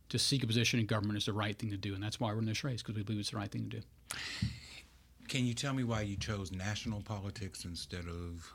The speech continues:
Speaker 2: local or state politics? Uh, you make mention again in your bio that you don't consider yourself a politician, but when you did put your foot in, you put your foot all the way in to national politics as opposed to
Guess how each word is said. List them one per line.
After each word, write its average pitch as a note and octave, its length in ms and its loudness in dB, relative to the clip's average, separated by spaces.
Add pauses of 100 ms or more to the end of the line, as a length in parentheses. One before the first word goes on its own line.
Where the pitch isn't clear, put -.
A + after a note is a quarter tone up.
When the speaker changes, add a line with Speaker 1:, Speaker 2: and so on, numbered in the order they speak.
Speaker 2:
local F2 440 -2
or D#2 140 -6
state E2+ 340 -4 (280)
politics? D#2+ 760 -6 (160)
Uh, D#2 300 -8 (760)
you G2 120 4
make F#2 180 6
mention G2 360 4
again F2+ 420 2
in F#2 160 0
your F2+ 100 0
bio F2+ 380 2 (480)
that E2+ 160 2
you G2+ 60 6
don't F#2 120 6
consider F2+ 380 2
yourself F2 340 0
a - 60 -12
politician, E2+ 760 -4 (480)
but F2+ 380 0 (280)
when F#2 220 2
you F2 100 0
did G2 360 6 (320)
put - 200 4
your F2+ 100 2
foot G2 200 4
in, F2+ 340 4
you F2+ 120 2
put - 240 0
your F#2 80 0
foot F#2 160 2
all F#2 180 4
the F#2 60 4
way G2 180 6
in E2 480 0 (160)
to F2+ 240 2
national G2 480 4
politics F2 560 2 (500)
as F2+ 140 0
opposed F2+ 540 0
to E2 520 -2